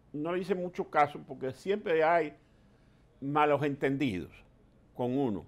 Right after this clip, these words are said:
pero cuando ya son varios, eh, es peligroso para la institucionalidad. Yo recuerdo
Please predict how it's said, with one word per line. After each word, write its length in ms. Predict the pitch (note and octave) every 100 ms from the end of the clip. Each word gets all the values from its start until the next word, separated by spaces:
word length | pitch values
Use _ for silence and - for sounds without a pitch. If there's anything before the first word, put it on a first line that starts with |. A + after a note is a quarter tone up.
| _ -
pero 220 | A#2 G#2
cuando 320 | A#2+ A#2 G#2+
ya 220 | G#2+ C3+
son 260 | C#3+ E3 D#3
varios, 400 | C3 A#2 A2 G#2 - _ _ _ _ _ _ -
eh, 420 | A2+ A2+ A2+ A2 -
es 140 | C3
peligroso 720 | - C3 B2 A2 A2 A2 A#2 G#2+ _ _ -
para 200 | A#2+ A2+
la 140 | G#2+
institucionalidad. 1000 | G#2 G#2 G#2 - G#2 A2 G2 F2+ E2+ C#2+ -
Yo 160 | A2+ C3
recuerdo 580 | D3 - D#3+ D3 A2+